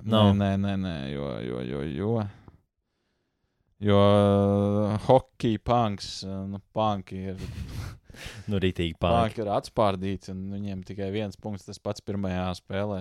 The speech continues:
Speaker 1: un Enerģijai, Elektrēna arī šajā sezonā izskatās.
Speaker 2: Nav pietiekami enerģija.
Speaker 1: Bat-, jā, nu, Enerģija, jā, ir vienīgos punktus pret punkiem dabūjis, tā kā
Speaker 2: <laughs> Savā starpā
Speaker 1: Nu,
Speaker 2: cīnās.
Speaker 1: tā kā, jā, Lietuvas šīs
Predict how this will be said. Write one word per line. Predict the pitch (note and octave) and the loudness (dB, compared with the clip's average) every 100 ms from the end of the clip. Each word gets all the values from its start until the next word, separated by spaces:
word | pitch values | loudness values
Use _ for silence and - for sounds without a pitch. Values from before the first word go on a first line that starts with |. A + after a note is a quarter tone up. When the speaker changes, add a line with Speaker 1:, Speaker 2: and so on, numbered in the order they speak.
| F#2+ | -6
Speaker 1:
un | F#2 F#2 F#2+ | -8 -10 -10
Enerģijai, | F#2+ G#2 G2+ F2+ F#2 F#2+ F#2 | -8 -8 -8 -10 -10 -10 -8
Elektrēna | G2 F#2+ - F#2 F#2+ F#2 | -8 -8 -10 -12 -10 -12
arī | F#2 | -14
šajā | F#2+ - F2+ F2 | -18 -18 -18 -18
sezonā | - F#2+ F2+ F#2 E2 - B1+ | -18 -16 -16 -16 -18 -18 -18
izskatās. | B1+ F#2+ D#2+ | -8 -6 -4
Speaker 2:
Nav | E2+ - | -2 0
pietiekami | F2+ F2 F2+ F#2 F2+ | 2 2 0 0 0
enerģija. | F2 E2+ E2+ F2+ - - - - - - _ _ - F#2+ | 0 -2 -2 -4 -6 -16 -20 -20 -20 -20 _ _ -12 -4
Speaker 1:
Bat-, | G2 G#2 - G2+ | 0 0 -2 -4
jā, | G2+ A#2 | -2 0
nu, | A2 A2+ | 2 2
Enerģija, | A#2+ B2 C#3 A2 G2+ G#2 G#2+ | 4 4 4 2 2 2 4
jā, | A2+ | 6
ir | G#2 | 6
vienīgos | G2 G#2 F#2+ F#2+ F#2 | 4 0 0 -2 -6
punktus | - G2+ - | -10 -12 -14
pret | F#2 - | -14 -6
punkiem | G2 F2+ F#2 | -6 -6 -10
dabūjis, | F2+ F#2+ G2 A2 A2+ | -10 -6 -2 -2 0
tā | A#2 | -2
kā | - - - _ - | -2 -8 -10 _ -18
Speaker 2:
<laughs> | - - - | -18 -4 6
Savā | A#2+ A#2 | 8 8
starpā | G#2 A2 F#2+ F#2 | 8 6 6 4
Speaker 1:
Nu, | - | 6
Speaker 2:
cīnās. | G2 F2+ | 6 6
Speaker 1:
tā | F2 C#3+ | 6 6
kā, | C3 B2 | 6 6
jā, | B2 C3 A#2 | 6 6 6
Lietuvas | A2 B2 A#2 G2+ - | 6 2 0 -4 -4
šīs | A2+ A2 | -2 -2